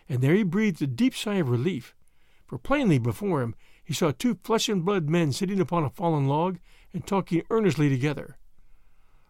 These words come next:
One was Schneider, mate of the Kincaid, and the other was a seaman named Schmidt. "I think we can do it, Schmidt," Schneider was saying.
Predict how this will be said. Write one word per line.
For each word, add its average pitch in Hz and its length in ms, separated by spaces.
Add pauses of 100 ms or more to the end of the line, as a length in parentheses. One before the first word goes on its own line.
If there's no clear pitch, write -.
(140)
One 190 260
was 220 120
Schneider, 190 600 (300)
mate 185 240
of 208 80
the 185 80
Kincaid, 143 640 (400)
and 147 100
the 151 80
other 220 140
was 214 120
a 160 60
seaman 160 460
named 160 240
Schmidt. 185 500 (1300)
"I - 100
think 247 260
we 285 140
can 226 160
do 247 180
it, - 120
Schmidt," - 380 (500)
Schneider 147 400
was 110 160
saying. 127 420